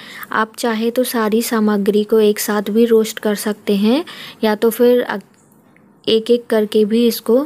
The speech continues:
रोस्ट कर सकते हैं। तो इनको हम रोस्ट कर लेते हैं पहले। तो ये देखिए अच्छे से ये रोस्ट हो चुके हैं।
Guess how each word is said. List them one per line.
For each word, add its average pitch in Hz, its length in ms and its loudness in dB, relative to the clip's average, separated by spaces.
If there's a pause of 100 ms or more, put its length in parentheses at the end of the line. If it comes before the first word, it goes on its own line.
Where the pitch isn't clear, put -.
(160)
रोस्ट 190 380 -2
कर 190 180 -4
सकते 185 380 -8
हैं। 185 260 -4 (600)
तो 214 60 2
इनको 214 280 2
हम 220 160 2
रोस्ट 202 320 0
कर 226 200 0
लेते 220 300 0
हैं 220 160 2
पहले। 214 440 -2 (1600)
तो 196 420 2
ये 196 220 4
देखिए 208 360 2
अच्छे 214 280 -2
से 220 160 -2
ये 214 180 2
रोस्ट 196 440 0
हो 214 100 4
चुके 208 280 -2
हैं। 220 320 0